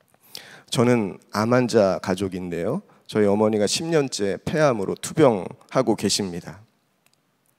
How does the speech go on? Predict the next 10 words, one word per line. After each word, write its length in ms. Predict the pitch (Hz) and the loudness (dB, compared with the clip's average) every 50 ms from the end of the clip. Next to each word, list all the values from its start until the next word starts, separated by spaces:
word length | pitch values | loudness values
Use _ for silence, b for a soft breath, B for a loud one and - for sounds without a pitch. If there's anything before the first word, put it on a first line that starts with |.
| _ _ _ B B B B B B B B B B | _ _ _ B B B B B B B B B B
어, 120 | - 101 104 | -2 2 4
올해 420 | 107 107 127 139 143 151 143 131 | 6 8 10 12 12 12 12 10
추수감사주의를 840 | 127 - - - - 180 180 175 160 170 156 139 143 143 135 127 127 | 8 4 0 2 4 4 4 6 6 4 4 6 6 4 4 4 2
준비하면서 920 | 117 - 120 117 117 120 120 113 107 101 104 98 - 135 135 117 95 95 - B B B B B B B B | 0 0 -2 2 4 4 4 4 4 0 -2 -2 -2 -2 -2 -4 -4 -8 -14 B B B B B B B B
하나님께 540 | _ 135 139 147 151 147 135 - 143 135 127 | _ -2 -2 0 0 0 -2 -2 0 0 0
무엇이 400 | 120 113 120 127 131 127 - 123 | 0 0 0 0 0 0 -2 -6
가장 460 | - 113 113 131 127 127 127 123 123 | -6 -2 0 2 4 4 2 2 -2
감사할까, 1120 | - 110 113 117 110 - 127 117 110 131 120 - - - 104 101 104 107 101 101 104 107 _ _ | -4 -4 -4 -2 -4 -4 -4 -4 -4 -4 -4 -6 -4 -4 -2 0 0 -2 -2 -4 -8 -12 _ _
아, 200 | - - - - - | -12 -12 -10 -10 -12
저도, 440 | - - 110 104 95 107 101 98 - | -8 -8 -8 -4 -4 -4 -4 -4 -6